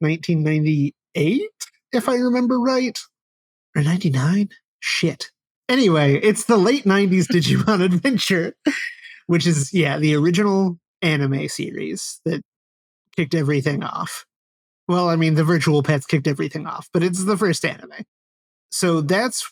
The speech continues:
what I watched as a kid that got me hooked. It's also the most, I guess, enduring Digimon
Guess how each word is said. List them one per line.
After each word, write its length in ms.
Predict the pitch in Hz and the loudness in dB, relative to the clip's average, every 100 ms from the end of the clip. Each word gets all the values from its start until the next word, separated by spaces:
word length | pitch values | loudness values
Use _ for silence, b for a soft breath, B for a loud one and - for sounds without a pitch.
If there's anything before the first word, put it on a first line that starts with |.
| - | -2
what 160 | 226 | -2
I 180 | 175 160 | 2 2
watched 320 | 156 147 - | 2 2 0
as 140 | 165 139 | 0 0
a 80 | 139 | 0
kid 340 | - 143 139 | 2 2 2
that 80 | 156 | 0
got 200 | 151 151 | 0 -2
me 140 | 147 | -2
hooked. 580 | 139 127 151 139 - - _ _ - | 0 -2 -4 -6 -14 -14 _ _ -4
It's 280 | 165 151 - - | -2 -2 -6 -6
also 1000 | 165 165 180 - 190 180 175 170 160 151 - _ _ _ _ _ _ _ - | -2 0 0 0 -2 0 2 2 2 0 -6 _ _ _ _ _ _ _ -2
the 200 | 151 147 | 0 2
most, 680 | 143 139 143 143 139 - - | 2 2 2 2 0 -4 -4
I 120 | 165 | -2
guess, 360 | 143 151 143 - | 0 0 0 -2
enduring 1080 | 170 147 135 139 139 147 160 156 156 147 139 _ _ _ _ _ - | 0 0 0 0 2 2 2 2 0 0 -4 _ _ _ _ _ -4
Digimon 800 | 143 160 160 165 165 165 165 | 0 2 2 2 2 0 -2